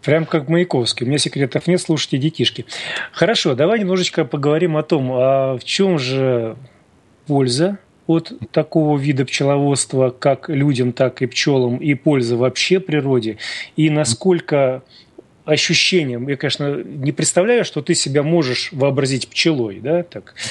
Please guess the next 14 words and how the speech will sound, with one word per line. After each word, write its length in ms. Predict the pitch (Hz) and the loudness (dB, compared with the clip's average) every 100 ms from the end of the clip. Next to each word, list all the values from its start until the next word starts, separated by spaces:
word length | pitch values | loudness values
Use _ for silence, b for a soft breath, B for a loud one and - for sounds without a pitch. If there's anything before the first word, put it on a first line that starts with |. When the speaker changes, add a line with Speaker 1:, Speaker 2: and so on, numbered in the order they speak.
| B | B
Speaker 2:
Мгм. 160 | 120 127 - | 2 2 -4
Speaker 1:
Но 320 | 139 151 196 | -2 2 2
все-таки, 560 | 180 - 185 131 120 117 | 0 0 0 0 -6 -4
насколько 840 | 127 147 - 196 180 - 139 127 | -2 -2 0 0 0 0 0 0
пчелам, 520 | 120 - 220 233 165 120 | -2 -4 0 2 0 0
на 140 | 139 | -2
твой 320 | 139 151 123 | 0 0 0
взгляд, 560 | 107 107 131 123 107 - - | -2 -4 0 0 -2 -12 -10
и 160 | 127 | -8
по 200 | - 139 | -4 -2
каким 240 | 143 156 131 | 0 -2 -4
соображениям 840 | 120 120 135 147 220 196 135 120 B B - | -2 0 0 0 0 0 0 -2 B B 0
уютнее 840 | 185 175 208 165 - 117 104 131 | 2 4 2 0 -4 -6 -6 -10
и 420 | - 156 147 120 | -2 0 2 2